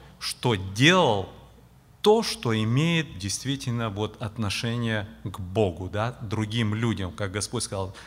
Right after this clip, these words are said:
что, говорит, сделали одному из малых, сделали мне.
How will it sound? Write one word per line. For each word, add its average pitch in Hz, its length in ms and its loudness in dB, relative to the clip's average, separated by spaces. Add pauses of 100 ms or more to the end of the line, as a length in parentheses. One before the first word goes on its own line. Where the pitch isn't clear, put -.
(160)
что, 127 200 -4
говорит, 113 220 0
сделали 104 640 0 (160)
одному 110 440 2
из 107 100 -2
малых, 180 400 -2 (300)
сделали 98 560 -6
мне. 87 320 -10